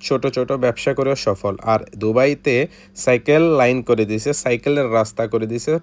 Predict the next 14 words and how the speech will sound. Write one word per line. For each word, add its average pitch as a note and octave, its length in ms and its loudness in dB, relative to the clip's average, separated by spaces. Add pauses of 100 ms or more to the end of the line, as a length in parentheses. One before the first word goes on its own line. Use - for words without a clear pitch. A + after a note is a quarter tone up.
(100)
পুরো A#2 180 0
দুবাই A2 480 2
জুড়ে। G#2 320 -4 (280)
এখানে B2 320 -2
বিশ A#2+ 360 -6 (120)
স্পিডে A#2 500 -4
সাইকেল A2 560 -2
চলে। G2 280 -4
তো C3 200 2
দেরা A#2 380 0
দুবাইতে C#3 560 -2
আসছি C#3 420 -2 (360)
অন্য B2+ 340 0
কাজে। C#3+ 400 2